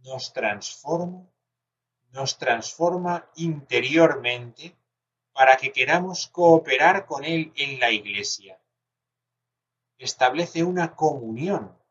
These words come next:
para que el creyente desee vivir como una ofrenda su vida,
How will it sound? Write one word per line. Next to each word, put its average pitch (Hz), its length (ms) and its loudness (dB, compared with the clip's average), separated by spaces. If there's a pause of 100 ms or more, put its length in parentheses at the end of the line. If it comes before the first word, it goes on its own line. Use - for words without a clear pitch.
(2000)
para 110 240 6
que 110 120 -8
el 104 160 -6
creyente 117 720 -10 (440)
desee 190 600 -4 (640)
vivir 143 540 -8
como 143 280 2
una 185 320 4
ofrenda 170 600 0
su 107 220 -6
vida, 98 420 -10